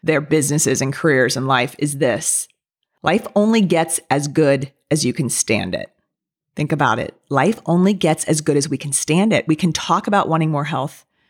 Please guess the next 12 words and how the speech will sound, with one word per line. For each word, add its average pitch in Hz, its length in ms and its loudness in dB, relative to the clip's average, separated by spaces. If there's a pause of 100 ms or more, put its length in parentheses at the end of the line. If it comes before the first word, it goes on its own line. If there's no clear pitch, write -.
(160)
increased 160 500 0
peace, - 480 -2 (380)
increased 208 500 2
income 165 460 0
or 139 80 -2
rest, 143 640 0
more 160 180 0
love, 131 460 2
more 156 120 -4
impact, 151 500 -4 (100)
more 185 180 2
happiness. 175 800 -4